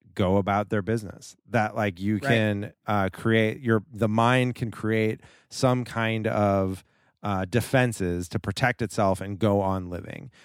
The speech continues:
Speaker 1: So how does the mind
Speaker 2: Hmm.
Speaker 1: trick itself in order to survive some kind of trauma like that? It was, like, a,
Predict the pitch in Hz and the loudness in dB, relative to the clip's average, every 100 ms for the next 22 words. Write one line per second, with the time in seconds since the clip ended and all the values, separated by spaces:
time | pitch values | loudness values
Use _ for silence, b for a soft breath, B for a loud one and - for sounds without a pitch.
0 | - 110 107 127 110 117 110 107 104 95 | -4 0 4 2 2 2 4 4 2 0
1 | - 131 117 104 - 95 87 87 - - | -2 0 0 -2 -2 0 0 -6 -12 -4
2 | 113 107 104 - 98 - 95 95 90 90 | 0 2 0 -2 -4 -2 0 0 0 -2
3 | 82 - 95 95 90 85 - 90 80 78 | -6 -8 -8 -8 -10 -10 -6 -6 -6 -8
4 | 73 55 - 58 - - _ _ 101 92 | -10 -10 -12 -12 -12 -16 _ _ -8 -6
5 | 87 | -6